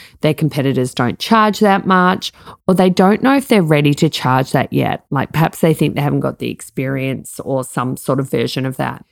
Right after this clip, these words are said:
And there's no point in seeking price tactics like understanding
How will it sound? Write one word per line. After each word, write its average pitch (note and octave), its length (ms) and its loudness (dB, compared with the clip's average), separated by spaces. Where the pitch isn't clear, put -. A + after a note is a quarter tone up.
And C#4 120 4
there's D4 180 2
no B3+ 220 4
point C#4+ 440 0
in G#3+ 100 4
seeking G#3 420 2
price F3 380 -2
tactics F#3 680 0
like D#3 220 2
understanding D3 840 2